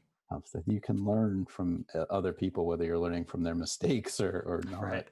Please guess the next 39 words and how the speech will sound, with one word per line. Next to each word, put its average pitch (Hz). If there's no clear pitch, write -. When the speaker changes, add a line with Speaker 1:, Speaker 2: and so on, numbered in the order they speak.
Speaker 2:
<laughs> -
Speaker 1:
you -
know. -
Um, 87
the 113
other 147
thing 104
I 110
do 87
is, 92
and 82
it 80
probably 107
drives 90
the -
people 90
at 82
Oracle 90
or 90
NetSuite -
crazy, 101
is, 80
like, 76
sometimes 113
when 90
there's 87
a 87
webinar 82
that's 76
posted -
that's -
clearly 123
meant 85
to -
be 85
sort -
of 85
marketing 82
oriented, 82